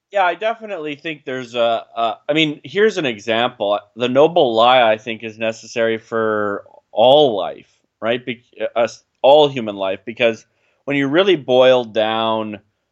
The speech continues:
the human condition of our own mortality and our brief consciousness, like,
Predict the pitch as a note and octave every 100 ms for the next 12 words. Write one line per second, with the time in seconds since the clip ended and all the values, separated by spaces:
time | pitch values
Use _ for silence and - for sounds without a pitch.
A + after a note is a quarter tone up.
0 | _ A#2 A#2 B2+ B2 A2+ A#2 G2+ A2 A#2
1 | - G2+ G2 - G2 G2 G2+ G2+ A2+ A2
2 | G#2 G2+ - G#2 G2+ G#2 G2+ G#2 G2+ G2
3 | G2 F#2+ F#2+ G#2+ A2 G#2+ - - A2+ G#2
4 | G#2 G#2+ - G2+ F#2+ F#2 - - _ _
5 | _ A2+ A2 -